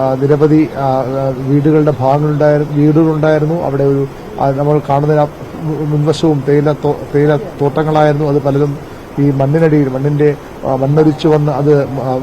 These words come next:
മു-, മൂടിയിരിക്കുന്നു. തൊട്ടപ്പുറത്ത് ഒ-, ഒരു, ആ, സ-, സ-, സ-, ഈ ഒരു വിദ്യാലയം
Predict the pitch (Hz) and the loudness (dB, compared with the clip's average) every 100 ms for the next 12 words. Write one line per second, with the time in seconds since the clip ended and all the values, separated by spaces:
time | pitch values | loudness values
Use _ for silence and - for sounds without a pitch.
0 | 135 - 139 139 151 151 156 160 160 160 | -8 -8 -8 -4 0 4 6 4 2 -2
1 | 165 180 - - 143 - 165 170 156 160 | -2 -6 -12 -6 -4 0 0 0 0 2
2 | 151 147 - - 147 131 143 143 147 120 | 0 -2 -12 -4 -2 0 2 2 2 0
3 | 139 131 127 147 135 135 131 135 147 135 | -2 -2 -4 -6 -8 -10 -10 -8 -8 -10
4 | - 185 147 - 147 143 160 156 135 147 | -10 -6 -6 -6 -10 -8 -6 -4 -2 0
5 | 139 143 139 143 139 156 156 156 | 0 -4 -6 -4 2 2 4 2